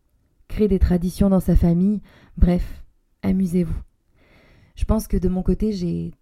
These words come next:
terminé tout ce que j'avais à dire sur, euh, cet épisode et que le décryptage est très bien comme ça. Je vous invite à me rejoindre dans deux semaines, parce que moi j'ai déjà fait ma rentrée,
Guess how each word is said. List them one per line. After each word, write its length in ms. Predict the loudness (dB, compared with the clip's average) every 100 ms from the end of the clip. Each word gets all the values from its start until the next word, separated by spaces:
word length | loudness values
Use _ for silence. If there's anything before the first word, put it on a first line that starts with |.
| -2
terminé 420 | -2 0 -2 -2
tout 100 | -2
ce 80 | -2
que 120 | -4
j'avais 240 | -4 -2
à 100 | -4
dire 240 | -4 -6 -6
sur, 380 | -10 -6 -4
euh, 160 | -4 -6 -10 -16 _ _ _ _ _ -16
cet 200 | -10 -6
épisode 500 | -6 -2 2 2 0
et 100 | -6
que 120 | -2 0
le 100 | 0
décryptage 800 | -2 -4 -4 -2 0 -2 -8 -18 _ -8
est 420 | -4 -2 -4 -6
très 180 | -6 -4
bien 160 | -2 -2
comme 160 | -4
ça. 180 | -6 -10 _ _ -20 -20 -20 -20 -20 -14 -4
Je 60 |
vous 160 | 0 2
invite 200 | 0 0
à 60 | 0
me 140 | 2
rejoindre 340 | 2 0 0
dans 140 | -2 -2
deux 100 | -2
semaines, 360 | 0 -2 0
parce 220 | -2 -6 -4
que 120 | -2
moi 240 | 0 -2
j'ai 120 | -2
déjà 280 | -2 -2 0
fait 140 | 0 2
ma 120 | 0
rentrée, 400 | -2 -4 -6